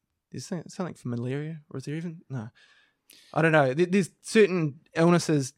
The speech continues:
that you get and you have to take a medicine to,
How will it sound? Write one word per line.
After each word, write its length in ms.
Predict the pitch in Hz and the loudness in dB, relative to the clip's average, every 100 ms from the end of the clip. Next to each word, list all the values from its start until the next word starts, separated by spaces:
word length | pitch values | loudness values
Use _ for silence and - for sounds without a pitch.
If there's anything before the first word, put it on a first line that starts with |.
| - | 0
that 240 | 151 131 | 2 2
you 260 | 147 139 139 | 0 0 0
get 420 | 151 151 127 - | 2 2 2 -2
and 140 | 151 143 | -6 -2
you 100 | 147 | -2
have 220 | 143 143 | 0 -2
to 80 | - | -2
take 340 | - 139 123 | -4 -4 -4
a 60 | 135 | -4
medicine 580 | 135 131 - 131 69 127 - _ _ _ _ _ _ - | -4 -4 -4 -6 -6 -12 -16 _ _ _ _ _ _ -14
to, 460 | - 156 127 117 | -4 -2 0 -2